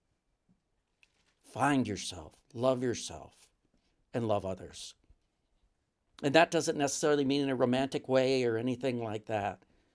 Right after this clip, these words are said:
Um, and, and be be kind. Show someone, a stranger, someone you don't know, some kind of a gesture to let them know, "Hey,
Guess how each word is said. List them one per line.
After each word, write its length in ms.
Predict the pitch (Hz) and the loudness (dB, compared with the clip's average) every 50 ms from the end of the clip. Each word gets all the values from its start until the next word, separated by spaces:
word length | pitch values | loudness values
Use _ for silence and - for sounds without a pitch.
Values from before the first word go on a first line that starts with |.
| _ - _ _ - | _ -20 _ _ -12
Um, 460 | - 104 104 98 95 90 90 95 98 - _ - - _ _ _ - | -8 -6 -6 -4 -4 -6 -8 -10 -14 -18 _ -20 -20 _ _ _ -6
and, 220 | 131 131 143 - - | -4 -4 -4 -4 -6
and 240 | - 160 135 135 120 | -4 -2 -2 -2 0
be 320 | 135 143 139 135 127 120 - - - _ _ _ _ - 151 | 0 0 0 0 -2 -4 -8 -14 -20 _ _ _ _ -4 -2
be 80 | 151 | -2
kind. 500 | 147 - - 143 131 127 117 98 87 80 | -2 -4 -6 -4 -4 -4 -4 -6 -8 -10
Show 560 | - - - - - 151 147 151 160 160 156 139 | -10 -8 -6 0 2 4 4 4 4 4 2 0
someone, 840 | - - - - 151 151 147 143 139 139 135 139 139 135 135 131 - - - - _ - | -2 -6 -4 0 0 2 2 2 0 0 0 0 0 0 -2 -4 -8 -14 -20 -14 _ -6
a 60 | - | -4
stranger, 640 | - - - 139 143 135 135 131 123 131 127 123 120 | -4 -4 0 2 2 4 2 2 0 -2 -4 -4 -4
someone 380 | - - 139 127 135 131 123 | -4 -4 -4 -2 -2 -2 -2
you 120 | 123 123 117 | -2 -4 0
don't 320 | 123 120 120 127 123 - | 2 2 2 2 0 -4
know, 420 | 123 113 110 113 113 110 110 107 - _ _ _ _ _ _ _ _ _ _ _ | -4 -4 -4 -2 -4 -4 -6 -8 -12 _ _ _ _ _ _ _ _ _ _ _
some 260 | - - - 143 135 135 | -18 -6 -4 -2 -2 -2
kind 220 | - 143 131 127 | -2 -2 -2 -2
of 60 | 123 | -2
a 40 | 117 | -4
gesture 480 | 123 113 113 113 117 - - - 127 110 | -4 -2 -2 -2 -2 -4 -4 -2 -2 0
to 80 | 107 | 0
let 220 | 107 127 135 - - | 0 -2 -2 -4 -4
them 120 | 139 135 | -4 -2
know, 160 | 127 123 117 | -2 -2 -4
"Hey, 360 | 107 135 156 139 127 107 - | -2 -2 -2 -2 -2 -4 -6